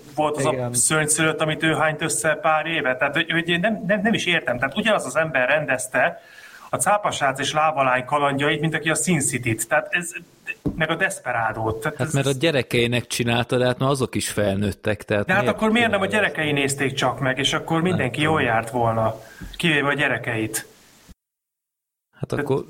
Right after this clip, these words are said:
Speaker 3: foglaljuk gyorsan össze, miről szól ez a film, hogy a Ben Affleck egy rendőrnyomozó, akinek a lányát, hát elrabolták, ö, egy pillanatra nem figyelt egy játszótéren, és a,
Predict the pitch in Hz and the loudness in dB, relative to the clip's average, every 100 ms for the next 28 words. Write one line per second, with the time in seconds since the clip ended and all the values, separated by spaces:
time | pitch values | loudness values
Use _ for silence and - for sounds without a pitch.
0 | 190 202 - 147 135 123 117 127 117 127 | -10 -6 -4 0 0 0 0 -2 0 -2
1 | 120 117 - 120 120 113 110 - 117 113 | -2 -2 -2 0 0 0 0 0 0 2
2 | 110 107 - - 117 127 135 127 - - | 2 -2 -2 0 2 2 -2 -6 -14 -20
3 | - - 104 104 104 104 101 104 101 104 | -20 -4 0 2 2 2 2 0 -2 -6
4 | - 123 113 110 - 101 101 - - 101 | -2 0 0 -2 -2 -2 -2 -4 -4 -2
5 | 98 - - - - - _ _ 110 120 | -2 -8 -12 -14 -18 -20 _ _ -2 0
6 | 110 104 98 101 101 107 113 131 143 139 | 2 2 2 2 2 0 0 0 0 -4
7 | - - - _ _ _ - 107 - 101 | -14 -20 -20 _ _ _ -8 -6 -2 0
8 | 101 - 98 98 95 98 - - 117 120 | -2 -2 0 2 2 0 -4 -2 0 2
9 | 113 101 95 92 - - _ _ _ _ | 0 0 0 -2 -8 -18 _ _ _ _
10 | - 117 - - _ - 113 104 101 101 | -6 -6 -6 -14 _ -2 0 0 0 0
11 | 101 101 110 117 139 - - _ - - | 0 0 -2 0 -2 -6 -20 _ -20 -20
12 | _ _ - - - 101 92 101 - - | _ _ -20 -14 -4 -2 0 0 -2 -4
13 | 127 113 101 104 104 - 98 101 98 - | -4 -2 -2 -2 -2 -2 -2 -2 -2 -2
14 | 104 107 110 - 113 - 104 98 98 95 | 0 0 -2 -2 -4 -2 0 0 0 -2
15 | 95 - 98 98 | -2 -2 -2 -2